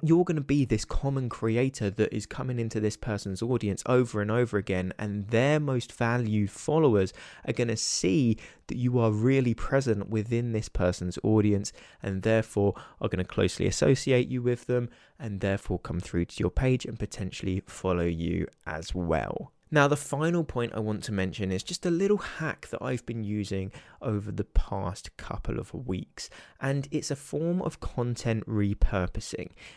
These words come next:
and it's actually on Pinterest. Who'd have thought it? And it's really, really, really simple to do it because you can do it within the app on Instagram itself. All you need to do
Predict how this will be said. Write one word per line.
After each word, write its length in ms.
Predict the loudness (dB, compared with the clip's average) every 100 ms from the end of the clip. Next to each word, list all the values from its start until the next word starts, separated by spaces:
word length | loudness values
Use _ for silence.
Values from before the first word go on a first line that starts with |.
| -8
and 160 | -4 -2
it's 160 | -4 -4
actually 440 | -8 -6 -6 -4
on 360 | -2 -2 -2 -4 _ -8
Pinterest. 880 | -4 0 0 -2 -6 -8 -8 -12 -14 -20 _ _ _ _
Who'd 160 | 6 6
have 100 | 4
thought 300 | 2 2 0
it? 200 | -6 -10 -20 -20 _
And 100 | -4
it's 140 | -2 -4
really, 540 | 0 2 4 2 -2
really, 640 | -2 2 4 6 4 2 -2 -10 _ -6
really 680 | -4 0 2 4 6 4 2
simple 460 | 2 0 0 -6
to 120 | -6
do 260 | -4 2 2
it 160 | 2 -2
because 260 | -4 -4
you 60 | -4
can 160 | -6
do 180 | -2 0
it 80 | 0
within 640 | 0 0 2 0 2 0 -4 -14 -6
the 160 | -6 -4
app 360 | -4 -4 -4 -6 -4
on 220 | -4 -4 -6
Instagram 800 | -8 -8 -8 -8 -2 0 0 -2 -6
itself. 840 | -10 -8 -8 -2 2 2 0 -10 -16 -20 -20 -2
All 120 | 0
you 160 | 0 2
need 180 | 0 0
to 80 | -2
do 440 | 4 6 6